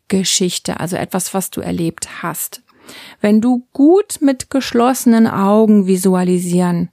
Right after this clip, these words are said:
kannst, dann kannst du die Geschichte klopfen. Das heißt, du musst gar nicht sprechen, du hast es ja in dir abgespeichert. Und das Wichtige ist, dass du dir dabei das nicht so ranholst, als würdest du das nochmal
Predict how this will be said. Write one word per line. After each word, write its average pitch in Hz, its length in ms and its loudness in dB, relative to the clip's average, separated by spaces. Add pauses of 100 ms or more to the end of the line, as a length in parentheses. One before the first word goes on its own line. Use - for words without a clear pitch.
(140)
kannst, - 640 -6 (340)
dann 196 140 0
kannst 220 480 0
du 240 80 0
die 208 300 0
Geschichte 208 680 -4 (140)
klopfen. 185 580 -2
Das 185 200 -8
heißt, 190 240 -4
du 190 40 0
musst 185 280 -4
gar 175 220 0
nicht 180 220 -2
sprechen, - 540 0
du 208 120 4
hast 202 220 0
es - 160 -4
ja 185 160 -2 (100)
in 208 300 6
dir 196 320 0
abgespeichert. 247 1120 -2 (800)
Und 214 360 4
das 202 160 -4
Wichtige 220 520 0
ist, - 480 -2
dass - 260 -2
du 214 120 0
dir 196 200 2
dabei 185 580 2 (460)
das - 220 -2
nicht 262 240 2
so 247 240 2
ranholst, 247 720 2
als - 200 -4
würdest 202 340 -2
du 208 60 0
das 190 240 -4
nochmal 190 360 -2